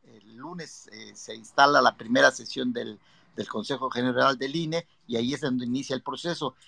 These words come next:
Y en, en las, eh, para elegir a los, a los, este, eh, para el proceso interno de selección de candidatos hay plazos y fechas.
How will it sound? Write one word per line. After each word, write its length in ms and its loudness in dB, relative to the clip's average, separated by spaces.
Y 360 0
en, 260 4
en 240 0
las, 400 2
eh, 200 -4
para 200 0
elegir 440 -4
a 60 2
los, 360 -4
a 100 -2
los, 360 -6
este, 840 -6
eh, 180 0
para 380 6
el 160 -6
proceso 400 -8
interno 400 -4
de 100 -14
selección 440 -10
de 100 -10
candidatos 720 -4
hay 140 -4
plazos 480 -2
y 80 -16
fechas. 540 -12